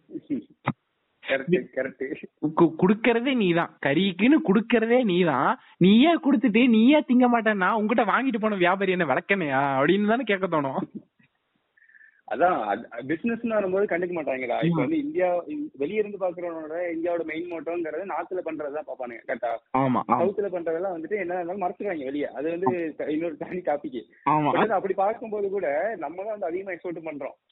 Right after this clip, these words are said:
Speaker 2: ஆமா, ஆமா.
Speaker 1: அதாவது
Speaker 2: பிரேசில் அடுத்தது
Speaker 1: ஊருக்கு
Speaker 2: நம்ம தான்.
Speaker 1: உபதேசம்,
Speaker 2: வேர்ல்டுல
Speaker 1: ஊருக்கு
Speaker 2: செகண்ட் லார்ஜஸ்ட் பீஃப் எக்ஸ்போர்ட்டர்.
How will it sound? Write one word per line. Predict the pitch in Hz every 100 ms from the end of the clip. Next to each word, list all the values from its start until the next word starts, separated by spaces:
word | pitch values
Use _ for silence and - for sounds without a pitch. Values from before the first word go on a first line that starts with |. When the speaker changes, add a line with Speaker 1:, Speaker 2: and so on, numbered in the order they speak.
| -
Speaker 2:
ஆமா, | 139 156 117 - -
ஆமா. | 131 147
Speaker 1:
அதாவது | 147 170
Speaker 2:
பிரேசில் | 131 139 214 214
அடுத்தது | 202 - 226
Speaker 1:
ஊருக்கு |
Speaker 2:
நம்ம | 226 - 185
தான். | 214 -
Speaker 1:
உபதேசம், | 214 120
Speaker 2:
வேர்ல்டுல | 135 180 196 202 220
Speaker 1:
ஊருக்கு | 185 254 175
Speaker 2:
செகண்ட் |
லார்ஜஸ்ட் | 180 170 185 180 165
பீஃப் | 156 151
எக்ஸ்போர்ட்டர். | - 143 123 107